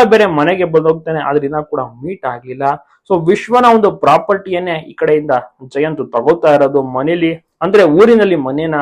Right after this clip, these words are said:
ಒಂದು ಪ್ರಾಪರ್ಟಿ ಕಟ್ಟಿಸ್ಬೇಕು, so ಮನೆ ಕಟ್ಟಿಸ್ಬೇಕು ಅಂತ ಏನೋ ಒಂದು ಪ್ಲಾನ್ ಅನ್ನ ಮಾಡ್ಕೊಂಡಿದ್ದಾನೆ. ನಿಮ್ಗೆ ಯಾವ ಪಾತ್ರಧಾರಿಗಳು ಇಷ್ಟ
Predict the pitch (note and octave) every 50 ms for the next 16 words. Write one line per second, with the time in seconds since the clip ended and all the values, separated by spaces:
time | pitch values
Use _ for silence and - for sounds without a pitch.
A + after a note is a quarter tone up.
0 | C#3+ C#3+ C3+ C3+ C#3 C3+ - C3+ C3+ C#3 C#3 D3 D3 D3 C#3 - C#3 C#3 - D#3+
1 | D#3 - - D3 C#3 C#3+ - D3 - D3+ C3+ C3 C#3 D3 D3 D#3 D3+ D#3 - -
2 | C#3+ C#3+ D3+ D#3+ D#3+ E3 E3+ E3+ E3+ E3+ E3 D#3 - - D#3 D#3+ E3 E3 D#3+ D3+
3 | C3 B2 B2+ D3 D#3 - F3 D#3+ D3+ C#3+ C#3+ D3 D#3 D#3 - _ _ _ _ _
4 | - G3+ B3+ C#4 C#4 B3+ B3+ A3 G3 F3+ E3+ F#3+ G3 F#3+ - E3 E3+ F3 F3 G3
5 | E3 F#3 F#3 E3+ E3+ E3 E3+ E3 D#3+ D#3 - -